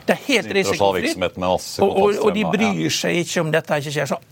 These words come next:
Speaker 1: alle de åtte store emisjonene som er linet opp, eh, for oktober, er denne type emisjoner. Det er det vi vet om. Men hva skal alle, alle andre holde på? Jo, det handler jo om da,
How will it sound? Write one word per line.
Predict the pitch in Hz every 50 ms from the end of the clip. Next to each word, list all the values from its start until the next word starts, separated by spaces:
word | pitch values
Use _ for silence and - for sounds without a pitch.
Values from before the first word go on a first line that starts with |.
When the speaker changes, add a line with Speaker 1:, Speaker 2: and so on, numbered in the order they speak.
| - 208
Speaker 1:
alle | 226 240 247 226 190 170
de |
åtte | 220 226 196 - - 208
store | - - 190 196 185 180
emisjonene | 160 160 147 - 196 190 165 151 147 151 147
som | 156 165
er | 160 156
linet | 160 175 185 196 180 190 247
opp, | 339 - - - -
eh, | 185 175
for | 165 - 190 170 165 160 170
oktober, | 156 - - 196 175 165 - 214 247 233 - _ - - - - - - - -
er | 190 175 165 139 131 131 135 143 - - 165 139
denne | - 190 160 160 175 180 170 139
type | - - 156 151 151 - 165
emisjoner. | 143 135 131 120 208 185 139 127 131 139 131
Det | 151
er | 151 156
det | 156 151
vi | 147
vet | 139 143 - - -
om. | - 254
Men | 190 220 240
hva | 294 254
skal | - - 208 -
alle, | - 214 208 - -
alle | 214 214 202
andre | 185 190 185 175 151
holde | 147 135
på? | - 190 208
Jo, | 285 320 320 320 - - - - - - -
det | 185 - -
handler | 202 208 226 233 240 185
jo | 156 165
om | 160 165
da, | 190